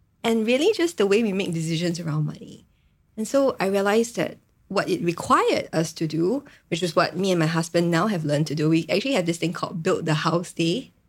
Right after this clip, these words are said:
So we actually sit down on, like, Saturday or Sunday afternoons for, like, almost, like, two hours at a time.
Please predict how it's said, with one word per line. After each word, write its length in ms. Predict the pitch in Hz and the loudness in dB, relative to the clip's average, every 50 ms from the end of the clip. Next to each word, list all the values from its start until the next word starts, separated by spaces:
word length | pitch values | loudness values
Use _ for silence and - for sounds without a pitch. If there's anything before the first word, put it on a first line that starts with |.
| _ _ _ _ _ _ _ _ | _ _ _ _ _ _ _ _
So 160 | _ - - 214 | _ -8 -6 -2
we 140 | 208 180 | 0 0
actually 180 | 180 - 320 339 | 0 0 0 -2
sit 240 | - - - - 156 | -2 -2 -4 -2 0
down 200 | 156 160 156 156 | 0 2 2 0
on, 120 | 156 156 | 0 -2
like, 240 | 151 - - - - | -4 -6 -8 -10 -12
Saturday 540 | - - - 165 170 165 170 170 175 175 175 | -10 -4 -2 -2 0 0 0 0 0 -2 -2
or 160 | 170 170 165 | -2 -2 -4
Sunday 380 | 160 - 160 160 165 170 165 165 | -4 -4 -4 -2 -2 0 -2 -2
afternoons 680 | - 156 156 151 - 185 190 196 208 220 233 240 233 - | -2 -6 -6 -6 -6 -6 -4 -2 -2 -2 -2 -2 -4 -6
for, 160 | - - - | -8 -8 -8
like, 180 | - - - | -8 -6 -4
almost, 340 | - 175 170 175 180 180 - | -2 -2 -2 -2 -4 -4 -6
like, 160 | 160 - - | -6 -6 -6
two 140 | - - - | -6 -6 -2
hours 520 | 165 160 156 160 170 160 156 160 170 - - - | 0 2 2 2 2 0 0 0 -2 -4 -6 -8
at 80 | - | -8
a 60 | 117 - | -8 -8
time. 360 | - - 269 277 269 269 | -6 -4 -4 -2 -2 -4